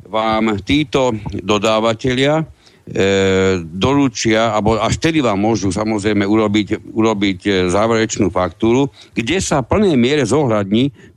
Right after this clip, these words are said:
to, že predtým im ú-, Úrad pre reguláci-, reguláciu sieťových odvetví schválil určitú výšku ceny, poviem to takto, nechcem to komplikovať, ceny,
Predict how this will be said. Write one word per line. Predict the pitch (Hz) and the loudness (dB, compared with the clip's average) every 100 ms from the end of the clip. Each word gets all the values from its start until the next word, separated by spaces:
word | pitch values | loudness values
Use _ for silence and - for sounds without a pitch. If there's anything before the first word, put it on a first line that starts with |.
| - | -2
to, | 110 160 - _ _ _ _ _ | 0 0 -6 _ _ _ _ _
že | - 175 113 104 294 311 | -12 -2 -2 -2 -8 -6
predtým | - 185 190 - 123 143 160 | 0 0 0 -4 0 0 -2
im | - 107 95 85 82 95 - | -2 0 2 2 -2 -4 -2
ú-, | 127 147 - 139 | 0 0 0 0
Úrad | 139 123 | 2 2
pre | 117 113 | 2 2
reguláci-, | 120 127 123 120 - - - | 2 2 0 -2 -4 -4 -2
reguláciu | 107 123 120 113 110 - 107 107 | -2 0 2 0 -2 -2 0 0
sieťových | - 107 117 92 80 82 | 0 -2 0 2 2 0
odvetví | 90 92 107 117 123 - - | 0 0 0 0 -2 -10 -6
schválil | - - 131 131 131 139 147 156 175 180 - _ - | -4 -2 0 2 2 2 2 2 2 -2 -8 _ -4
určitú | 139 160 - 151 - 107 | -2 0 -2 -4 -4 -2
výšku | 104 107 - 107 120 120 _ _ _ - _ | -2 -2 -4 0 0 -2 _ _ _ -20 _
ceny, | - 82 80 113 156 87 - - - _ _ - | -4 -2 0 0 -2 -8 -12 -18 -20 _ _ -6
poviem | 95 95 85 | -2 0 -2
to | 78 | -4
takto, | 82 80 90 | -6 -4 -4
nechcem | 80 78 80 | -2 -2 -2
to | 78 | -2
komplikovať, | 82 82 87 98 104 101 | -2 -2 -2 -2 -2 -2
ceny, | - 82 85 | -2 -2 0